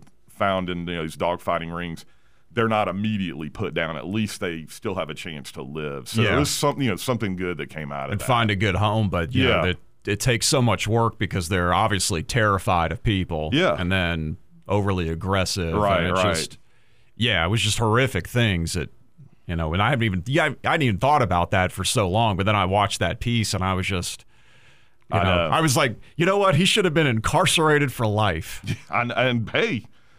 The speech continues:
Speaker 1: there's a lot of people that think that.
Speaker 2: Yeah, so I don't know. I don't have any, I don't really have any interest, even though most of those thirty for thirties are good. The only dud one I've, that, that one about the Iron Bowl stunk.
Speaker 1: I didn't see that
Speaker 2: They
Speaker 1: one.
Speaker 2: gave, uh,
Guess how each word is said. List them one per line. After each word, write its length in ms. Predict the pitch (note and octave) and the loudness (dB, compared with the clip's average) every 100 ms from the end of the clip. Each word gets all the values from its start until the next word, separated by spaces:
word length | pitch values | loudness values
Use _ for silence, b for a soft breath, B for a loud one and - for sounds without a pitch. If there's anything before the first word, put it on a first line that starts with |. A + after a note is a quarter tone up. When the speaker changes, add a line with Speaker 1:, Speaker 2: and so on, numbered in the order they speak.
| b b | b b
Speaker 1:
there's 160 | A2+ A#2 | -8 -8
a 320 | - - E2 | -10 -16 -2
lot 160 | F2+ A2+ | 2 2
of 60 | |
people 280 | B2 C#3+ D#3 | 2 2 2
that 140 | D#3 - | 0 0
think 240 | E3 D4 | -2 0
that. 80 | G2+ | 2
Speaker 2:
Yeah, 200 | A2+ A2 | 4 4
so 540 | G2+ C3 B2 A#2+ A2 G2+ | 4 4 6 6 4 4
I 120 | D3+ | 2
don't 100 | E3 | 4
know. 80 | D3+ | 4
I 100 | C3+ | 4
don't 120 | D#3 C#3+ | 4 4
have 140 | C3+ | 4
any, 360 | A#2+ G#2+ F#2+ E2+ B B - | 4 2 0 -4 B B -2
I 100 | C3+ | 0
don't 100 | A#2 | 2
really 180 | A2 G#2 | 2 4
have 140 | G#2 | 2
any 240 | F#2+ F2 - - | 2 -2 -6 -10
interest, 500 | G#2 G2 - F#2+ - | -2 -2 0 -2 0
even 180 | A#2+ G#2+ | 0 2
though 80 | G#2 | 2
most 260 | F#2+ G#2 - | 2 2 0
of 60 | G2 | 0
those 200 | F2+ - | -2 -2
thirty 280 | G#2 F#2 F2 | -2 -2 -2
for 160 | G2 | -6
thirties 440 | - G2+ F2+ E2+ F2+ | -2 0 0 -2 -4
are 60 | |
good. 380 | D#2 F2 E2+ E2 - | -4 -4 -4 -6 -4
The 80 | G3+ | 0
only 140 | C4+ | 0
dud 340 | D3+ B2+ C#3 C#3+ | 2 4 4 4
one 200 | A2+ G2+ | 4 4
I've, 260 | G2+ C3+ - | 2 -2 -12
that, 460 | G2+ G2+ A#2+ C#3 - F#2+ - - | -6 -2 0 0 -4 -18 -18 -4
that 260 | A#2 A2 - | 2 2 2
one 200 | D3+ A3+ | 2 2
about 240 | C#3 A#2 | 2 2
the 100 | F#2 | 2
Iron 360 | F2 G#2+ F#2+ E2+ | 2 4 2 0
Bowl 220 | E2 D2 | -2 -4
stunk. 640 | - - F2 E2 D#2 - - - - - | -4 -4 -2 -2 -4 -8 -18 -20 -20 -8
Speaker 1:
I 80 | E2 | -6
didn't 200 | D2+ D2+ | -6 -6
see 180 | - D#2+ | -6 -4
that 160 | D2+ C#2 | -2 0
Speaker 2:
They 100 | B2 | 2
Speaker 1:
one. 60 | |
Speaker 2:
gave, 380 | A2+ B2+ B2 F#2+ | 4 2 2 2
uh, 460 | G#2+ G2+ F#2 E2+ | 4 4 4 2